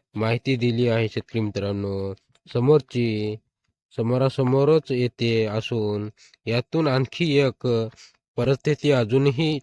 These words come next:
चालू आहे शेतकरी मित्रांनो. सर्व सदस्य या लाभार्थ्यांना आताच वगळण्यात येईल शेतकरी मित्रांनो. तुमच्या घरात जर दोघं लाभ घेत असतील तर तसं नाही जमणार शेतकरी मित्रांनो. पीएम किसानाचा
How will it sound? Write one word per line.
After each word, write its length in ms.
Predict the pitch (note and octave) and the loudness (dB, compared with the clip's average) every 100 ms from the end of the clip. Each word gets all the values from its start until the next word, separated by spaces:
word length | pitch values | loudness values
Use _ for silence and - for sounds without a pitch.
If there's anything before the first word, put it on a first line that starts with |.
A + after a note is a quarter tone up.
| - | -4
चालू 240 | A2+ B2 | 0 2
आहे 160 | B2+ B2 | 2 0
शेतकरी 300 | A#2 - A#2 | -4 -4 -4
मित्रांनो. 540 | G#2+ G#2+ G#2 G2+ G2+ - _ _ - | -2 -2 -2 -4 -6 -10 _ _ -10
सर्व 360 | - A#2+ C#3 D#3 | -4 0 2 2
सदस्य 640 | C#3 G#2 B2 - C3 B2 | 0 0 -2 0 0 2
या 280 | B2 C3+ C#3 - _ _ | 2 2 0 -4 _ _
लाभार्थ्यांना 920 | A2+ A2+ A2+ A2 - B2 G#2 G#2 G#2 G#2+ | -6 -2 -2 -4 -2 -2 -2 -2 -4 -6
आताच 460 | A2 - D3 - C3+ - _ _ - | -6 -2 -2 -2 -8 -8 _ _ -4
वगळण्यात 480 | A#2 A#2 C3 C#3 C#3+ - | 0 2 2 2 2 2
येईल 240 | B2 A#2+ | 2 2
शेतकरी 320 | A#2+ A#2 - | 0 -4 -2
मित्रांनो. 720 | A2+ G#2+ A2 G#2 G#2 G2+ G2+ F#2+ - - - | -2 -2 -2 -2 -2 -2 -4 -8 -18 -14 -8
तुमच्या 280 | A2+ C3+ | -4 -2
घरात 220 | B2+ B2+ A#2 G2+ | 0 0 -2 -2
जर 300 | A2+ G#2+ A2+ - _ | -2 -2 -4 -10 _
दोघं 260 | - A#2+ B2+ | -4 0 2
लाभ 240 | B2+ C3 | 2 0
घेत 220 | A#2+ C3+ A#2 | 0 -2 -2
असतील 380 | A2+ - A#2+ F#2+ | -6 -4 -6 -4
तर 240 | A2 G2+ A2 _ _ _ A2+ | -4 -4 -8 _ _ _ -6
तसं 200 | B2 B2+ | -2 0
नाही 160 | B2+ | 0
जमणार 280 | B2+ A#2+ B2 | 0 0 0
शेतकरी 320 | A#2 A#2+ - A2 | -2 -6 -6 -6
मित्रांनो. 640 | G#2+ G#2+ A2 G#2 G2 F#2+ G#2 _ | -4 -4 -4 -4 -6 -10 -12 _
पीएम 380 | A#2 B2 D#3 E3 C#3 _ _ _ | -6 -2 0 -2 -6 _ _ _
किसानाचा 760 | B2 C3 A#2+ A#2 - A#2 A2+ | -8 -4 -2 -2 -4 -4 -2